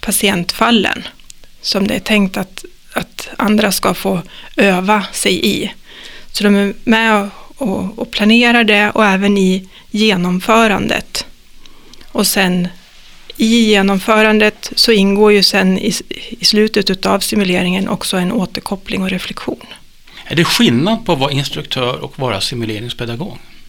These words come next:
Speaker 1: Det kan jag inte direkt svara på så, för en instruktör är ett sånt brett benämning. Det finns inom många olika ämnesområden. Jag tänker att en simuleringspedagog är en person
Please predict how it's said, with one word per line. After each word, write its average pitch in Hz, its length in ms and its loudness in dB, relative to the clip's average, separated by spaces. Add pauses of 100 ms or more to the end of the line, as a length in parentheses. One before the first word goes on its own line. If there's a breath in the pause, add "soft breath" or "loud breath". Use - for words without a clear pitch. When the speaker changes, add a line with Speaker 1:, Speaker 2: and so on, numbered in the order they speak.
(240 soft breath)
Speaker 1:
Det 202 200 2
kan 226 160 2
jag 240 100 4
inte 233 100 2
direkt 208 520 -2
svara 233 440 2
på 190 240 -2
så, 185 220 2
för 190 360 0 (720 loud breath)
en 190 340 0 (160)
instruktör 240 840 4
är 196 160 2
ett 190 140 -2
sånt - 500 0 (300 loud breath)
brett 233 720 -2 (100)
benämning. 226 640 4
Det 208 80 0
finns 233 380 4
inom 196 380 2
många 214 320 4
olika 202 360 2
ämnesområden. 202 1080 2 (880 loud breath)
Jag 190 180 0
tänker 208 360 2
att 196 420 -2 (320)
en 180 360 -4 (140)
simuleringspedagog 202 1400 2
är 196 260 2
en 196 140 0
person 185 640 2